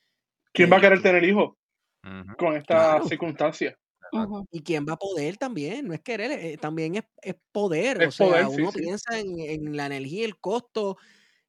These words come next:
Speaker 2: eh, que, que requiere y este tipo de cosas. Eh, y las cosas no están como antes, como dice Ozuna en la canción de Soldado y Profeta, ¿no?
Speaker 3: Ujú.
Speaker 2: Definitivamente, este, eh,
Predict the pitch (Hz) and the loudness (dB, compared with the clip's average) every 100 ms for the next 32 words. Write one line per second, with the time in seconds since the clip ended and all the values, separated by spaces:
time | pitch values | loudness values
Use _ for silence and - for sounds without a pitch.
0 | _ 156 151 135 127 160 143 151 143 139 | _ -6 -4 -6 -8 -10 -8 -8 -6 -6
1 | 131 160 226 233 226 202 165 160 175 185 | -4 -4 -4 -4 -6 -6 -8 -8 -10 -8
2 | 180 208 214 170 160 226 - _ _ _ | -6 -4 -2 -2 -2 -6 -8 _ _ _
3 | _ _ _ _ - 156 151 147 139 - | _ _ _ _ -6 -2 0 -2 -4 -6
4 | 156 151 143 139 135 131 - 139 131 160 | -4 -4 -4 -4 -6 -8 -10 -10 -6 -4
5 | 170 175 175 190 196 180 180 - 170 160 | -6 -10 -12 -8 -6 -6 -8 -12 -12 -10
6 | 143 135 160 160 160 160 175 160 127 127 | -8 -8 -10 -10 -10 -10 -10 -12 -14 -14
7 | 127 131 147 147 147 139 143 147 123 151 | -14 -14 -14 -12 -12 -12 -14 -14 -16 -18
8 | 143 104 101 113 - - 208 - 202 - | -18 -16 -14 -14 -14 -12 -12 -12 -16 -14
9 | 131 131 131 120 127 127 131 143 156 151 | -14 -12 -14 -12 -10 -8 -8 -8 -6 -6
10 | 143 143 143 135 - 143 131 123 104 120 | -6 -10 -12 -12 -12 -10 -10 -12 -16 -20
11 | 113 110 98 123 | -20 -20 -20 -20